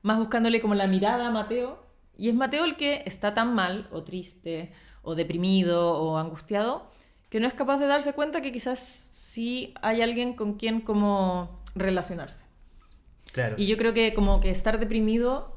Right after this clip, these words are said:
Speaker 1: o tener depresión tiene mucho eso de sentirse solo.
Speaker 2: Sí, po, por supuesto.
Speaker 1: ¿Cachai? Y de, y de en esa soledad sentir que si uno está mal y se siente solo,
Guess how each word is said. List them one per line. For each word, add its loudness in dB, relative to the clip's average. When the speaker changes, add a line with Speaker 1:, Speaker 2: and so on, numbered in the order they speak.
Speaker 1:
o -4
tener -2
depresión -2
tiene 0
mucho 0
eso -4
de 0
sentirse -4
solo. -8
Speaker 2:
Sí, -8
po, -10
por -10
supuesto. -8
Speaker 1:
¿Cachai? -2
Y 0
de, 0
y 0
de 4
en 2
esa 2
soledad 4
sentir -2
que -6
si -8
uno 2
está 0
mal 2
y -6
se -6
siente -2
solo, -4